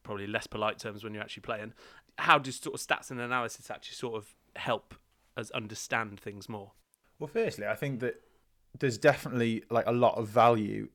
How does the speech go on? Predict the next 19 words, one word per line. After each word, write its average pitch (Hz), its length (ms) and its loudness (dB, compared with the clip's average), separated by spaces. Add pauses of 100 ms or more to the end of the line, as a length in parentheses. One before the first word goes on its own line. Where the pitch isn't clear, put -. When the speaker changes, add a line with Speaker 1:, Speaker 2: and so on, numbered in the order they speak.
Speaker 2:
in 104 420 0 (280)
someone 117 360 4
just - 240 0
saying, 135 280 6
like, 104 100 4
"Oh, 113 80 6
that 110 120 6
was 104 100 0
a - 20 -8
good 113 140 -4
pass, - 180 2
that 110 100 -4
wasn't 110 200 -2
a 98 100 -8
good - 60 -12
pass." - 240 -8
I 113 60 -2
think 123 200 -6
that 123 180 -4